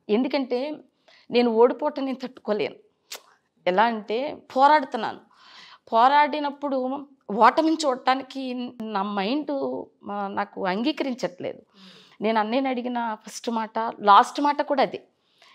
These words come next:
యాక్చువల్‌గా నేను ఏది అడిగినా కూడా అన్నయ్య "నువ్వు" చెప్పడు. నేను, "అన్నయ్య, నన్ను గెలిపించవా" అనే ఒక్క మాట, నా చేతిలో చెయ్యేసి, "అన్నయ్య, నేను ఉన్నానమ్మా" అన్నాడు. నేను ఈ రోజు జనం ముందు ఇలా నిలబడగలిగానమ్మా.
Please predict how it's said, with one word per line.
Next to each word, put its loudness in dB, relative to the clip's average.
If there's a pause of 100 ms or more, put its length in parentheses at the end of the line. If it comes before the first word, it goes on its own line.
(140)
యాక్చువల్‌గా 2
నేను 0
ఏది 2
అడిగినా -6
కూడా -10
అన్నయ్య -10
"నువ్వు" -8
చెప్పడు. -8 (460)
నేను, -4
"అన్నయ్య, -4
నన్ను -4
గెలిపించవా" -8
అనే -12
ఒక్క -14
మాట, -14 (300)
నా -6
చేతిలో -4
చెయ్యేసి, -8
"అన్నయ్య, -12
నేను -6
ఉన్నానమ్మా" -8
అన్నాడు. -12 (460)
నేను 2
ఈ 0
రోజు 2
జనం -4
ముందు -6
ఇలా -2
నిలబడగలిగానమ్మా. -10